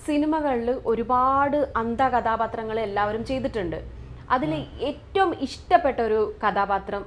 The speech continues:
Speaker 1: ആരുടേതായിരുന്നു?
Speaker 2: അത്, ആ, ഒപ്പം സിനിമയ്ക്കകത്ത് ലാലേട്ടൻ്റെ കഥാപാത്രവും
Speaker 1: ഉം.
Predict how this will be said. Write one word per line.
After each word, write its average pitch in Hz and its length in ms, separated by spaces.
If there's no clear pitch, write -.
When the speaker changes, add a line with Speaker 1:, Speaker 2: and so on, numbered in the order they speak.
Speaker 1:
ആരുടേതായിരുന്നു? 185 800
Speaker 2:
അത്, 180 540
ആ, 147 140
ഒപ്പം 220 380
സിനിമയ്ക്കകത്ത് 208 560
ലാലേട്ടൻ്റെ 185 380
കഥാപാത്രവും 175 640
Speaker 1:
ഉം. 233 80